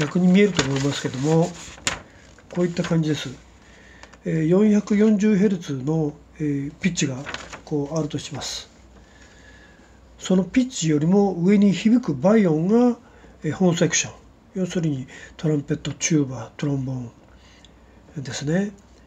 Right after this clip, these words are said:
こういった金管楽器と言われるのが上に響くのが僕は理想だと考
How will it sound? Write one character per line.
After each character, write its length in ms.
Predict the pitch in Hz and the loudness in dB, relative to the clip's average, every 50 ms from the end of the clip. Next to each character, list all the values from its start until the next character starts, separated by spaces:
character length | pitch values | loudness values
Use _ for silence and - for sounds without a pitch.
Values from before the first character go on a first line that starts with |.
| - - | -18 -10
こ 100 | - 147 | -8 -8
う 40 | 131 | -6
い 20 | |
っ 40 | - | -6
た 100 | - - | -8 -10
金 200 | - - 196 185 | -2 0 0 2
管 180 | - 208 190 | 2 2 4
楽 200 | 185 190 175 175 | 4 4 2 2
器 80 | - - | -4 -12
と 180 | - - - 139 | -12 -8 -8 -6
言 100 | 131 131 | -6 -6
わ 60 | 127 | -6
れ 80 | 123 | -8
る 160 | 123 117 117 143 - - - - - | -10 -10 -12 -16 -20 -20 -16 -6 -4
の 60 | 196 | -2
が 120 | 196 202 | 0 0
上 220 | 156 127 135 143 139 | 0 0 2 0 0
に 200 | 131 131 143 - - - - - - - | 0 -2 -6 -10 -14 -20 -20 -20 -20 -12
響 260 | - 175 165 180 147 | -4 0 2 2 2
く 20 | 147 | 2
の 120 | 156 185 | 0 0
が 120 | 208 220 175 | 0 0 -2
僕 280 | 127 135 160 165 156 | -2 -4 -4 -4 -4
は 80 | 123 117 | -6 -6
理 100 | 120 139 | -6 -6
想 200 | 135 - 208 202 | -4 -2 0 0
だ 80 | 208 202 | 0 0
と 140 | 202 214 208 | 0 -2 -4
考 200 | - - - | -4 -4 -4